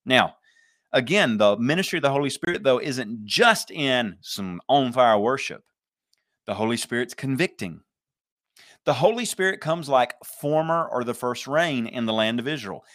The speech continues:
It rains hard and heavy and breaks up the fallow ground. Let me, let me explain to you what I mean by that from Scripture. Hosea chapter ten, verse twelve. This is, this is a powerful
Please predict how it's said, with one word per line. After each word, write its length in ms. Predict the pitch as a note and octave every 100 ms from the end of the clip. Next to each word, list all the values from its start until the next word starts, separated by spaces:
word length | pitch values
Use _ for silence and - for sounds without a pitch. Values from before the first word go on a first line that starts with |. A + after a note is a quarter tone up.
| - _ _
It 200 | D3 C3
rains 640 | G#2 A#2+ D3+ G3+ G#3 G#3 E3
hard 540 | C3 F3+ F#3+ F#3+ G3
and 120 | C#3
heavy 600 | C3 D#3+ F#3+ G#2+ G#2 C3 _ - -
and 380 | D#3 C3 A#2 F#2+
breaks 480 | D#3+ G3+ A3+ F#3+ - -
up 360 | A3+ F#3+ - - _
the 120 | C3
fallow 400 | B2+ C3+ B2+ B2+
ground. 400 | A2+ B2+ G#2+ F2+
Let 160 | G2+ G3
me, 140 | A#3 - -
let 160 | D3+
me 100 | E3
explain 540 | C3+ - - E3+ G3+ F#3+
to 120 | C#3+
you 120 | C3
what 140 | B2 B2
I 80 |
mean 260 | A2 B2+ D#3+
by 180 | A#2+ G2+
that 320 | F#2 F2+ G#2 _ _ _ _
from 260 | - G2+ G2
Scripture. 600 | G2+ D#3+ E3+ - - _ _ _ _ _ _ - _
Hosea 440 | E3 D#3+ C3 D#3
chapter 380 | C#3+ D#3+ B2+ -
ten, 480 | G2+ F3+ F#3+ B2+ C3 _ _ _
verse 280 | A#2+ B2 A#2
twelve. 600 | - D3 F#3+ G2+ C#2+ - _ _ _ _
This 300 | - C3 G3+
is, 180 | G3+ A#2+ - _ _ _ -
this 180 | F#3+ G#3
is 140 | G3
a 80 | C#3+
powerful 920 | - - C#3 F3+ F#3+ F#3 - C3+ G#2